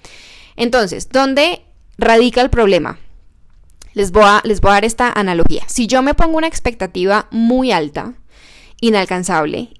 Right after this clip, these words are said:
idealizada, y fracaso, el espacio que hay entre esa expectativa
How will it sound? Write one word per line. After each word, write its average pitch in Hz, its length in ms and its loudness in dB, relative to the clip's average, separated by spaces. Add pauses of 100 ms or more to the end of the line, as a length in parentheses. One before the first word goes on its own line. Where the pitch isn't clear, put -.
(100)
idealizada, 185 920 0 (800)
y 226 120 -2
fracaso, 247 580 0 (760)
el 226 160 4
espacio 254 480 0
que 277 140 -2
hay 180 300 -2
entre 185 300 -4
esa 208 180 -2
expectativa 220 1040 -2